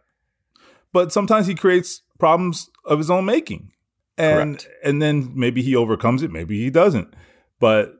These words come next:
Speaker 1: that problem didn't have to arise. So
Speaker 2: It's
Speaker 1: I,
Speaker 2: hard
Speaker 1: I
Speaker 2: to
Speaker 1: think
Speaker 2: coach, though, isn't it?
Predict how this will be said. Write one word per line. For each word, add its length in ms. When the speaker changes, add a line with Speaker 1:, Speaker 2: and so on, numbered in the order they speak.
Speaker 1:
that 260
problem 300
didn't 280
have 300
to 340
arise. 640
So 280
Speaker 2:
It's 80
Speaker 1:
I, 40
Speaker 2:
hard 140
Speaker 1:
I 60
Speaker 2:
to 40
Speaker 1:
think 80
Speaker 2:
coach, 280
though, 160
isn't 240
it? 160